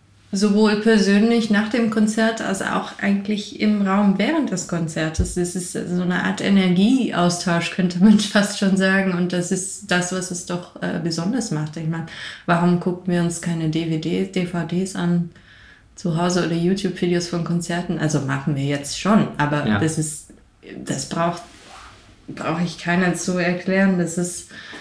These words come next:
Speaker 1: nicht auf gar keinen Fall das Gleiche ist. Und das ist das, was ich jetzt doch echt besonders vermisse, sowohl als Musikerin, als Zuhörerin.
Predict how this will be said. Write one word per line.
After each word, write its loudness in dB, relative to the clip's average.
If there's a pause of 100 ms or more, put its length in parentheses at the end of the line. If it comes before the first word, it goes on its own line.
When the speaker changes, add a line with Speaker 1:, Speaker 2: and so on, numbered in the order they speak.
(720)
Speaker 1:
nicht 6
auf 0
gar -2
keinen 2
Fall -2
das -4
Gleiche 0
ist. -6
Und 0
das -6
ist -6
das, -6 (140)
was 0
ich -2
jetzt -4
doch -2
echt -4
besonders 0
vermisse, 0 (580)
sowohl 2
als -2
Musikerin, 0
als -6
Zuhörerin. 2